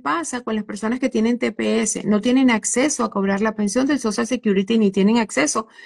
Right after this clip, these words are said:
al Medicare porque no tienen el estatus amparado dentro de las leyes para eso. ¿Qué vamos a hacer nosotros como migrantes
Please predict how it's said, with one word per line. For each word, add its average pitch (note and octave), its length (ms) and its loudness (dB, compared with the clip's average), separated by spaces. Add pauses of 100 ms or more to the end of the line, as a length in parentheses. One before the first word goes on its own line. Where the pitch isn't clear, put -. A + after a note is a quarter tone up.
(200)
al G3 160 2
Medicare G3 720 2 (280)
porque A3 300 0
no A3 220 2
tienen C4+ 320 2
el A#3+ 80 0
estatus B3+ 540 -2 (100)
amparado G#3 640 0
dentro F#3+ 260 -4
de F3+ 60 -4
las E3+ 100 -8
leyes B3 240 -2
para F#3+ 260 -2
eso. G3 200 -4 (320)
¿Qué C4 120 2
vamos A4+ 280 0
a F4+ 60 4
hacer C#4+ 200 0
nosotros D#4 460 0
como A3+ 240 2
migrantes A3 760 2